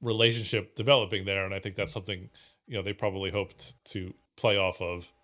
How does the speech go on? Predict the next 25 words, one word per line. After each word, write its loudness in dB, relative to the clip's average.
you -4
know, -2
like -4
a, -4
like 0
a, 0
I 6
don't 6
know 6
if 2
it's -10
supposed 0
to -8
be -4
like -4
a -2
always, 2
you -2
know, -2
not 2
quite 0
the -2
right -2
time -2
or -4